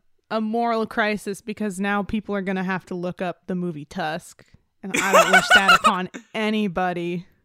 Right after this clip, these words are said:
Speaker 2: Here's the lowdown
Speaker 1: Anyone.
Speaker 2: on Tusk so you don't have to see it, but I recommend, I don't know if I recommend you watch the movie, but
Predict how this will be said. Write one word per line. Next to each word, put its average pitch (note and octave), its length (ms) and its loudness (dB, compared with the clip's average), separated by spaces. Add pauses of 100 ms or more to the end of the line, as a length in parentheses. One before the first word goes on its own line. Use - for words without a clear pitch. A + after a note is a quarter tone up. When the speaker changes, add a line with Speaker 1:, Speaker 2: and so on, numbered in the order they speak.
(160)
Speaker 2:
Here's F4+ 280 4
the - 100 4
lowdown C#4 360 8
Speaker 1:
Anyone. A#3+ 160 6
Speaker 2:
on G#3+ 80 0
Tusk - 360 2
so A3+ 140 0
you F#3+ 180 -2
don't A3 300 2
have G#3+ 220 2
to F#3+ 100 -6
see F#3+ 300 0
it, F#3 120 -2
but F3 220 -6
I F3 160 0
recommend, F#3 560 0
I F#3 100 -2
don't F#3+ 120 -6
know F3+ 100 -2
if E3+ 80 -6
I E3 80 -2
recommend D3+ 400 -8
you C#3+ 80 -10
watch C#3+ 300 -8
the D3 60 -14
movie, C3+ 300 -10
but B2+ 200 -12